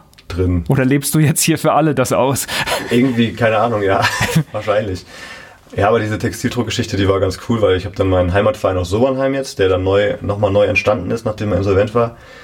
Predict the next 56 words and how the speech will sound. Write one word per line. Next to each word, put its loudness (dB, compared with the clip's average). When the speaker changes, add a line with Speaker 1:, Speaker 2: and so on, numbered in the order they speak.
Speaker 1:
Da 2
kann 0
ich -4
viel 2
machen, 0
dann 0
in -2
den, 2
in, -4
bei 2
Bingen, 2
bei -2
H -2
C -4
Bingen, 0
wo 2
ich 0
ja 2
selbst 0
jetzt -2
Fußball 0
spiele, 2
da 0
drucke -10
ich -10
immer 0
ein 0
bisschen -4
was. 0
Und -2
da 0
kannst -2
du 2
jetzt, -2
ah, 0
ganz -2
ohne, 2
dass 0
du 0
da 4
groß -2
auf 0
die 0
Marketing-Pauke -2
haust, 0
kannst -2
du 0
da 2
als -4
Student 0
dir 0
ganz 0
gut -4
was 0
nebenher 0
verdienen, -4